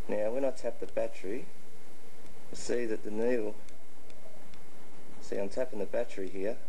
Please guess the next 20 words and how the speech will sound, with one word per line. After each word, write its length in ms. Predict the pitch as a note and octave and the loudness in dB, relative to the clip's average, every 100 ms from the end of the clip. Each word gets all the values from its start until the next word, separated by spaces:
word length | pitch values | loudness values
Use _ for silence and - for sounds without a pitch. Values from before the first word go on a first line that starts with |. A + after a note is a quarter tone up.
| - - - - - - - - | 0 0 0 0 0 0 0 -2
you 80 | - | -2
can 100 | G#3 | 0
see 160 | - A2 | 0 0
the 120 | F#2+ | 0
light 280 | G2+ G#2+ - | 0 0 0
bulb 260 | G2+ G2 | 0 0
going 240 | G2 F#2+ F#2+ | 0 0 0
on 80 | F#2+ | 0
and 180 | F#2 | 0
off, 120 | G#2+ - | 0 0
but 100 | - | 0
the 100 | A2 | 0
needle's 460 | A#2 C3 B2+ A2 G#2+ | 0 0 0 0 0
hardly 320 | A2+ A2 G#2+ | 0 0 0
moving 380 | G#2 A2 G#2+ G2 | 0 0 0 0
at 80 | G2 | 0
all. 260 | A#2+ D#3+ - - - - - - - - - - - - - - - - - - - | 0 0 0 0 0 0 0 0 0 0 0 0 0 0 0 0 0 0 0 0 0
There's 160 | G2+ - | 0 0
hardly 460 | A#2 B2 A2+ G#2 | 0 0 0 0
anything. 440 | A2 A#2+ - F2+ | 0 0 0 0